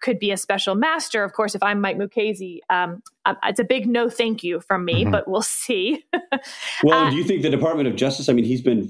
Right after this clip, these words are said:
Speaker 3: very friendly to Donald Trump. I mean, do you think
Speaker 1: they're
Speaker 3: the
Speaker 1: gonna
Speaker 3: Department
Speaker 1: have
Speaker 3: of
Speaker 1: an
Speaker 3: Justice
Speaker 1: interesting
Speaker 3: would be
Speaker 1: choice about
Speaker 3: interested
Speaker 1: who
Speaker 3: in
Speaker 1: they put on their list because they do have an incentive. If they put reasonable people on their list,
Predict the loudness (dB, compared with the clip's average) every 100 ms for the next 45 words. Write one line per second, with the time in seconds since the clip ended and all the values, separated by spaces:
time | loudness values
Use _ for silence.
0 | -10 -6 4 6 6 2 2 2 0 2
1 | 2 0 0 0 0 -8 _ -2 2 2
2 | 2 -2 -6 -16 _ 2 4 6 4 4
3 | 4 2 2 2 2 0 2 2 4 2
4 | 2 2 4 4 2 0 0 0 0 0
5 | 0 0 0 0 0 -2 -2 -2 -2 2
6 | 0 0 -4 -2 0 0 -2 -4 -4 -4
7 | -4 -2 -2 -4 -4 -2 0 0 -2 -4
8 | -2 -2 0 0 -2 -2 -2 0 0 0
9 | 0 0 -2 -4